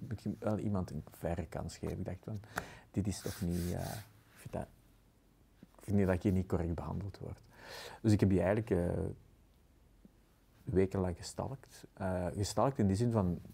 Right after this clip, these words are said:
om de week eens gebeld om te vragen, "Heeft u ondertussen die cassettes al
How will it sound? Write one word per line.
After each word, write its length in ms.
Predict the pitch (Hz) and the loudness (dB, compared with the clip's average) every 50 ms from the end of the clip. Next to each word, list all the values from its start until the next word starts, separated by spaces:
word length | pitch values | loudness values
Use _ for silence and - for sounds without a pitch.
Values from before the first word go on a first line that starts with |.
| - - | -20 -12
om 180 | - 98 98 98 | -8 -2 0 0
de 80 | 90 87 | 2 2
week 220 | 95 95 98 - | 2 0 0 -2
eens 120 | 107 - | -6 -4
gebeld 400 | - 101 78 76 78 - 143 - | -4 -2 -2 0 -2 -2 -2 -2
om 80 | - 135 | -4 -4
te 80 | - 98 | -2 -2
vragen, 380 | 101 92 87 87 87 - - | -2 0 0 -2 -2 -4 -6
"Heeft 220 | - 90 - - - | -8 -10 -10 -8 -6
u 40 | |
ondertussen 360 | 90 87 87 - - - - 101 | -6 -6 -6 -6 -6 -6 -6 -6
die 100 | 87 - | -6 -6
cassettes 380 | 92 90 - - - 123 104 | -8 -8 -6 -6 -6 -4 -2
al 240 | 90 87 85 92 - | -2 -2 -2 -4 -6